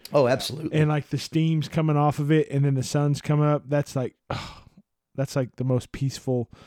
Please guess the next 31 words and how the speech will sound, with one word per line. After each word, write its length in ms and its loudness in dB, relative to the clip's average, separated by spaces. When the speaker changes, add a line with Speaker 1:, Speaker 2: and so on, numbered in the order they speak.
Speaker 2:
Even 200 6
if 120 4
I 80 8
don't 120 4
Speaker 1:
Absolutely. 120 -2
Speaker 2:
catch 260 2
fish 280 2
that 220 0
day, 260 0
I, 240 -4
I'm 100 0
happy 320 -2
for 220 -2
being 320 0
able 200 2
to 60 0
just 180 -2
to 140 4
go 200 2
down 260 2
there 220 2
and 160 -2
get, 180 -4
when 160 -2
the 60 0
water's 340 4
cold, 480 4
you 60 0
know, 160 2
if 160 -2
you, 100 -2